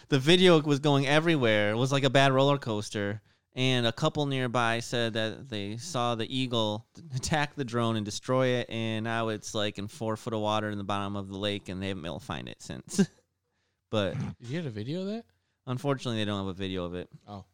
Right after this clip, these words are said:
Speaker 1: Um, and D N R said there's nothing they can do about the eagle. Nature is a cruel and unforgiving mistress.
Speaker 2: That's right. <laughs>
Speaker 1: Yep. So, but yeah, you don't, you don't mess with America. You don't mess with the bald eagle.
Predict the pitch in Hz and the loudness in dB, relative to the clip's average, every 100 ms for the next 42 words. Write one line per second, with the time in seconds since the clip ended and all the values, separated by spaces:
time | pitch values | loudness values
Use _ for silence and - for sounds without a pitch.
0 | _ _ _ _ 110 107 101 98 104 - | _ _ _ _ -4 0 0 -2 -6 -10
1 | - 117 110 123 135 123 131 127 127 113 | -10 -8 -4 0 0 0 -2 -2 -2 0
2 | 104 104 113 117 117 110 113 110 117 110 | 0 -2 -4 -4 -4 -4 -4 -2 0 0
3 | 107 - 120 123 131 135 117 117 123 127 | 0 -2 -4 -2 -2 -2 -2 -2 -2 -6
4 | 117 101 - 123 120 107 110 123 117 131 | -6 -8 -8 -2 -2 -2 -6 -8 -6 -6
5 | 127 - - 90 - - 120 110 110 143 | -6 -8 -10 -12 -12 -16 -8 -8 -6 -4
6 | 170 - 143 156 180 156 151 156 - _ | 0 2 0 -2 -6 -4 -2 -4 -10 _
7 | - 139 143 151 - 131 117 110 - - | 0 2 2 -2 -2 0 0 -2 -6 -6
8 | 120 113 110 135 135 123 156 170 147 135 | 0 2 2 2 0 0 2 2 2 0
9 | 127 - - 120 113 113 113 113 117 107 | 0 -6 -10 -6 -6 -2 -4 -4 -4 -4
10 | 110 104 101 - 82 92 95 92 95 85 | -4 -6 -8 -8 -12 -6 -4 -4 -8 -10
11 | 85 113 | -10 -12